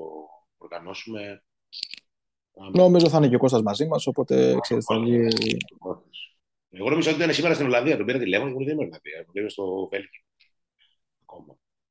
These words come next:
Speaker 1: Και τον έχασα λίγο.
Speaker 2: Συγγνώμη, σε έχασα.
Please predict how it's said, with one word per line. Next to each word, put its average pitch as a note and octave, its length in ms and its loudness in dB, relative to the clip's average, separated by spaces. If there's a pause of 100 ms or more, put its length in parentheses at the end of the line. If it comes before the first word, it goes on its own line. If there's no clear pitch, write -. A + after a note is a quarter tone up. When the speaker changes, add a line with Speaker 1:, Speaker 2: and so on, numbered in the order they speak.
(1040)
Speaker 1:
Και F#2+ 560 -4
τον G2 120 -8
έχασα F#2 260 -8
λίγο. C2+ 220 -16 (260)
Speaker 2:
Συγγνώμη, C3+ 340 2
σε D3+ 80 2
έχασα. C#3 320 0